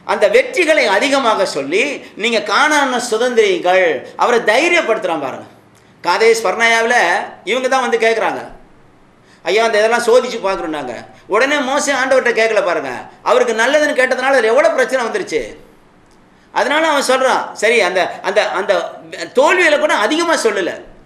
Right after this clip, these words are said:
"ஆனா கர்த்தர் உங்களை நடத்திட்டு வந்தாரு, உங்களை சுமந்து கொண்டு வந்தாரு, கர்த்தர் யுத்தம் பண்ணுவாரு, கர்த்தர் உங்களோடு கூட இருப்பார்" என்று அவர் தைரியப்படுத்துகிறார். தேவனுடைய பிரசன்னத்தை குறித்து தைரியப்படுத்துகிறார். இரண்டாவதாக அங்க மோவாபியர், அம்மோனியர்,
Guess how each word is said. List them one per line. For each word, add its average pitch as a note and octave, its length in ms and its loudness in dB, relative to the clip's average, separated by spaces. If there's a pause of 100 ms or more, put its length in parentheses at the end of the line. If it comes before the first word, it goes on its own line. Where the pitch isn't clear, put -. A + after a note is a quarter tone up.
(460)
"ஆனா F3 180 -2
கர்த்தர் G#3+ 340 0
உங்களை A3 200 0
நடத்திட்டு G3 380 -2
வந்தாரு, E3+ 360 -2 (140)
உங்களை F#3 200 -4
சுமந்து B3+ 300 -2
கொண்டு A3 240 0
வந்தாரு, E3+ 400 -2 (140)
கர்த்தர் B3+ 320 0
யுத்தம் A#3+ 340 -2
பண்ணுவாரு, F3+ 340 2 (160)
கர்த்தர் A#3 240 0
உங்களோடு C#4+ 560 4
கூட C#4 180 4
இருப்பார்" G#3 300 2
என்று E3+ 500 -2 (180)
அவர் C#3 240 -8
தைரியப்படுத்துகிறார். D#3 840 -2 (200)
தேவனுடைய A3 380 2
பிரசன்னத்தை A#3 480 -4
குறித்து G#3 360 -2
தைரியப்படுத்துகிறார். D3+ 680 -4 (300)
இரண்டாவதாக A#3+ 640 0
அங்க G3 420 2
மோவாபியர், G#3+ 440 4
அம்மோனியர், F#3 460 -2